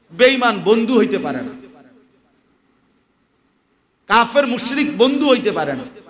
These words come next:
আল্লাহ তাআলা আমাদেরকে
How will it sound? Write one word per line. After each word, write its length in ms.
আল্লাহ 340
তাআলা 220
আমাদেরকে 560